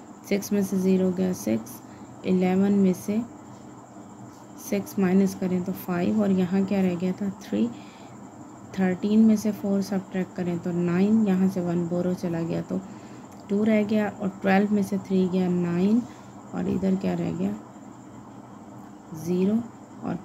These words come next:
फिर टेन में से टू गया, एट। ये आंसर आ गया। अब question number five में simplify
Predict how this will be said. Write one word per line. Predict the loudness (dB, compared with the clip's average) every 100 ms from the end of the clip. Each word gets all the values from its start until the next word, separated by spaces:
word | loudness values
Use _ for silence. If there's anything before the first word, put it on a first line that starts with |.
| -2
फिर | -2 -2
टेन | -2 0
में | 0 0
से | -4 -8
टू | -6 -6
गया, | -4 -6 -8 -14 -12
एट। | -12 -12 -16 -18 -16 -8
ये | -6
आंसर | -6 -10 -16 -16
आ |
गया। | -16 -18 -16 -16 -18 -18 -20 -18 -18 -18 -18 -18 -18 -18 -20 -18 -18 -18 -18 -18 -18 -18 -18 -18 -18 -6 -6
अब | -4
question | -2 0 2 2
number | 2 2 -2
five | -2 2 4 4
में | 2 4 4 0 -4 -16 -18 -18 -18 -18 -18 -18 -18 -18 -16 -18 -16 -16 -12
simplify | -2 0 2 4 4 2 2